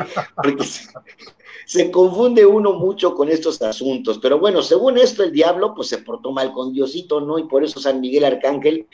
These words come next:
lo expulsó del cielo. Esta figura, esta pin-, pintura, perdón,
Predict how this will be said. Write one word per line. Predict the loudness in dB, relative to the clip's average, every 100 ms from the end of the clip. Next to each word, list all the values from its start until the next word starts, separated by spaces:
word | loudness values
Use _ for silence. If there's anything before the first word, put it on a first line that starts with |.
| -18 -2
lo | -2
expulsó | -2 -4 -4 0 2
del | 4 2
cielo. | 2 4 6 4
Esta | 2 0
figura, | -2 -2 2 2 2 -6
esta | -6 -2 -2 -4
pin-, | -8 -8 -8
pintura, | -10 -6 0 2 2
perdón, | 0 0 -4